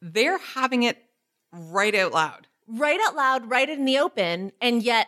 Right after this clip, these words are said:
Speaker 2: like, so much of what we, and when I say we, I mean collectively, like, society. Like, I, I
Speaker 1: I'm
Speaker 2: am,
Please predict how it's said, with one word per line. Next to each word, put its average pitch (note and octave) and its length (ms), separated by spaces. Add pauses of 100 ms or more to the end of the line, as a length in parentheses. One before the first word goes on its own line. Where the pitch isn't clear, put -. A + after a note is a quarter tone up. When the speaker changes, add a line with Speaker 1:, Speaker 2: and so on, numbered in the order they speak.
Speaker 2:
like, A3 320 (200)
so - 480
much E4 300
of B3 160
what G#3+ 320
we, C4+ 380 (760)
and C4 140
when C4 100
I C4+ 60
say D4+ 220
we, C4+ 360
I F#3+ 140
mean G3+ 200
collectively, G3+ 720
like, E3+ 240
society. E3 1080 (240)
Like, G#3 220
I, A#3 440 (320)
I A#3 220
Speaker 1:
I'm B3+ 160 (340)
Speaker 2:
am, G#3 120